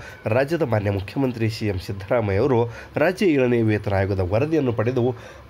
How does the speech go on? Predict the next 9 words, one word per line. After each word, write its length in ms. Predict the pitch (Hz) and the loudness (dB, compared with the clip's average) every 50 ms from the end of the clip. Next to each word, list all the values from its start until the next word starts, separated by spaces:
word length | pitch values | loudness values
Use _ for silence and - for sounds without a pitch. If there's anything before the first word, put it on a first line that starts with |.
| - - | 0 2
ಆರ್ಥಿಕ 440 | 131 165 190 202 - - 190 - 190 | 2 2 2 0 -2 -4 -2 0 2
ಇಲಾಖೆಗೆ 680 | 165 135 120 110 107 107 110 - 123 135 135 117 113 | 2 4 4 4 4 2 0 -2 0 0 2 2 2
ತಮ್ಮ 260 | 113 - 107 107 107 | 0 0 0 2 2
ವರದಿಯನ್ನು 760 | 101 95 95 101 113 117 110 107 95 104 123 123 104 101 110 - - - - 160 | 2 4 4 2 2 2 2 2 2 2 2 2 2 0 -2 -6 -14 -10 -2 0
ನೀಡಿರುವಂಥ 580 | 170 185 180 151 147 127 123 117 110 110 135 | 4 4 4 4 4 4 4 4 2 4 2
ಪರಿಸ್ಥಿತಿ 520 | 139 143 - 127 113 110 110 - - 143 143 | 2 0 2 2 0 0 0 -2 -4 -4 0
ಗೊತ್ತಿರುವಂಥ 520 | 123 117 110 113 - 104 98 95 95 120 | 2 2 0 2 0 0 0 0 0 0
ಒಂದು 200 | 120 107 101 92 | 0 2 2 0
ವಿಚಾರ. 360 | 87 85 - - 113 92 90 | -2 -4 -6 -4 -2 0 0